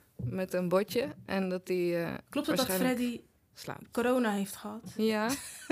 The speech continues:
Speaker 2: <laughs>
Speaker 1: Freddy had
Speaker 2: Maar
Speaker 1: corona. Ik had ook corona. Ik, waarschijnlijk heb ik Fred corona gegeven. Maar hij had het veel erger dan ik.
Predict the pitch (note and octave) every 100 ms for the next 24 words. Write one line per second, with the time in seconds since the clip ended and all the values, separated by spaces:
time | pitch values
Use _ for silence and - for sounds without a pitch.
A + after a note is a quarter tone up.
0 | D#4 - - - - - - A#3 A3 A#3
1 | A3 G3+ F#3+ G3 F#3 G3+ A3 F#3+ G#3 B3
2 | A#3+ A#3+ A#3 B3 D4+ - G#3 G3+ A3+ A3+
3 | F#3 A3 A3+ - _ - G#3+ F#3+ - -
4 | - F#3 G3 G#3 G#3 - G#3 G#3 A3+ -
5 | _ - - - - - - G3 G#3+ G#3+
6 | G#3+ B3 G#3 A3+ G3+ G3 G3 - -